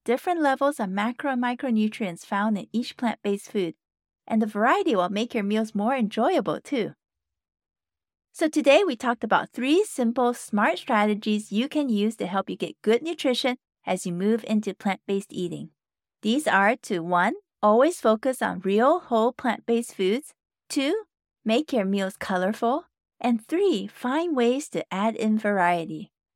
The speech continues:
Here's a small action step I encourage you to take this week.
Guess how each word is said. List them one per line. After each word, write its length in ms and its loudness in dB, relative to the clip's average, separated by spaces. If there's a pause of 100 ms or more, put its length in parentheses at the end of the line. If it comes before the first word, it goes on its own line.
(600)
Here's 260 0
a 80 2
small 340 2
action 340 -2
step 300 -2
I 100 0
encourage 540 0
you 120 0
to 120 -8
take 260 -2
this 240 -2
week. 300 -6